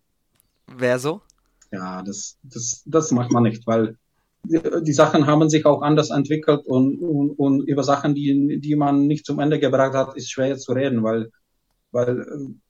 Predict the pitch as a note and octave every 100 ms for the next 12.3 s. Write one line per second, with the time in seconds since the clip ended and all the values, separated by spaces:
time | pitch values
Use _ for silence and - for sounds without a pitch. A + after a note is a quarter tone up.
0 | - C#3 B2+ C3 C3+ C3+ C3 C3 B2+ B2+
1 | C3 B2 B2+ A#2+ C#3+ C#3 C3 C3 D3+ C#3
2 | C3 B2+ C3 B2+ C3 C3 - B2 B2+ C#3+
3 | C3 B2+ - - C#3 B2 A#2+ B2 A#2+ B2+
4 | B2+ A#2+ A#2+ A#2+ A#2+ A#2+ A#2 - _ _
5 | _ _ _ _ _ _ _ _ _ -
6 | B2 B2 B2+ B2 B2+ B2+ B2 B2 B2 A2+
7 | A#2+ B2+ B2+ A#2+ A#2 A#2+ B2+ A#2 A2 A2
8 | A2 A#2 A#2 A#2+ A#2+ A#2 A2+ A#2+ A#2+ -
9 | A#2+ A#2+ A#2+ - _ _ _ _ A#2 B2
10 | B2+ A#2 A2+ A#2 A#2 A2+ A2 G#2+ G#2+ G#2+
11 | G#2+ - A#2 A#2 A2+ A2 G#2 G2+ G2 G2
12 | - G2+